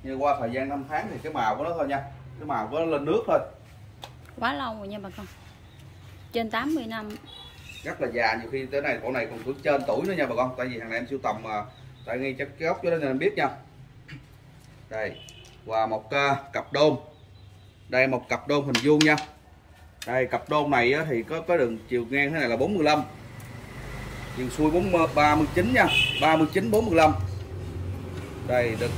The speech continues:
Speaker 1: à, cắm một cái hình bông, bông hồng nha bà con, rất đẹp. Hoa mẫu đơn nha. Chiều cao đôn này á, lên là sáu mươi tám nha. Đây mặt dưới đôn cũng có một cái bàn để, để đi đồ nha bà con.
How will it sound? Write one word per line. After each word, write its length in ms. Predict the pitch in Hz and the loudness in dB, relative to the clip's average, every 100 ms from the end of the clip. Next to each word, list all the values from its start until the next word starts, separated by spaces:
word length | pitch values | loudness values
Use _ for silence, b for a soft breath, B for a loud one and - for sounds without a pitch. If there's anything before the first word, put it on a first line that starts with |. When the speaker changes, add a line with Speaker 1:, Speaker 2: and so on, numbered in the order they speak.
| 139 | 4
Speaker 1:
à, 420 | 135 143 143 139 - - | 6 6 6 4 0 -2
cắm 160 | - - | 0 2
một 80 | - | 2
cái 120 | 170 170 | 4 4
hình 260 | 131 110 | 4 4
bông, 160 | 135 139 - - - - - | 4 4 -2 -10 -10 -12 -6
bông 180 | 135 139 | -4 -2
hồng 200 | 123 113 | -2 -2
nha 100 | 131 | 0
bà 80 | 131 | 2
con, 120 | 127 | 0
rất 140 | 156 143 | 0 2
đẹp. 180 | 113 110 - - - - - - - - - | 2 2 -4 -16 -16 -18 -18 -18 -16 -14 -6
Hoa 160 | 139 131 | -2 -2
mẫu 120 | 143 | 0
đơn 260 | 151 143 143 | 0 2 2
nha. 140 | 143 - - - - - - - - - | 0 -2 -14 -16 -18 -18 -20 -20 -18 -4
Chiều 160 | 135 | -4
cao 300 | 131 160 165 | 4 6 8
đôn 220 | 165 165 160 | 8 6 6
này 200 | 135 143 | 6 6
á, 120 | 190 | 6
lên 240 | 175 160 | 8 8
là 360 | 147 123 120 - - - - - | 8 6 4 2 -2 -16 -20 -18
sáu 320 | - 170 220 | -2 2 4
mươi 100 | 190 | 4
tám 240 | 165 175 247 | 6 6 6
nha. 100 | 214 - - - - - - - - - - 127 | 4 2 -10 -18 -20 -20 -20 -20 -18 -16 -12 -4
Đây 180 | 123 | -2
mặt 140 | 117 113 - | -2 -6 -6
dưới 180 | 156 | -2
đôn 180 | 165 131 | 0 2
cũng 120 | 131 - | 0 -2
có 60 | 160 | -8
một 100 | 131 | -6
cái 100 | 147 | -6
bàn 240 | 123 101 92 - - 87 | -4 -6 -8 -16 -18 -14
để, 60 | |
để 200 | 95 95 156 | -10 -8 -6
đi 100 | 156 | -4
đồ 260 | 104 98 113 | -4 -6 -8
nha 60 | 113 | -10
bà 60 | |
con. 100 | - | -10